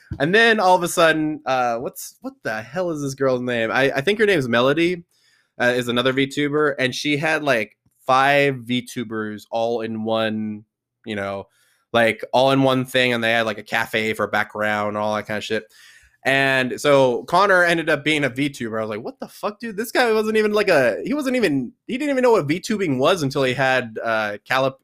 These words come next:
uh, what the hell is her name? Calliope Mori or something like that? One of the Hollow Live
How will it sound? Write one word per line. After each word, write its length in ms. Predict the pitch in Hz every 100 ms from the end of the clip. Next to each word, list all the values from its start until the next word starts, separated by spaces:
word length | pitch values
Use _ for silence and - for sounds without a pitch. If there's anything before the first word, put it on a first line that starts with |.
| 107
uh, 220 | 107 101 - _ -
what 120 | 135
the 60 | 208
hell 140 | 202
is 60 | 196
her 60 |
name? 160 | 196 185
Calliope 540 | - 127 139 139 147
Mori 400 | 123 131 160 170
or 60 | 170
something 180 | 170 165
like 120 | 170
that? 220 | 180 175 - - - _
One 120 | - 131
of 60 |
the 280 | 127 120 117
Hollow 240 | 117 127 117
Live 480 | 110 117 120 120